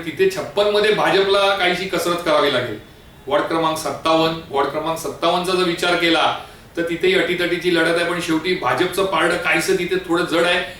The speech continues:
कारण शिवसेना हळूहळू करताना, अजूनपर्यंत काम करताना दिसत नाही. थोडंफार काम जे होतं ते ठाकरे गटाकडनं होतं, त्यात काँग्रेसची मतं जर बाजूला पडली आणि मनसेची मतं तिकडे गेली, तरी ती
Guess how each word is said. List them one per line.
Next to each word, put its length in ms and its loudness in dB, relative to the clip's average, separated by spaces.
कारण 160 0
शिवसेना 520 2
हळूहळू 480 4
करताना, 380 2
अजूनपर्यंत 640 -2
काम 200 0
करताना 340 0
दिसत 340 -2
नाही. 180 -6
थोडंफार 360 0
काम 240 0
जे 80 0
होतं 420 -4
ते 80 -10
ठाकरे 300 -4
गटाकडनं 460 -4
होतं, 300 -4
त्यात 120 -4
काँग्रेसची 500 -4
मतं 260 -4
जर 100 -4
बाजूला 320 -2
पडली 320 -4
आणि 160 -4
मनसेची 500 -4
मतं 240 -2
तिकडे 300 0
गेली, 320 2
तरी 160 -6
ती 240 -8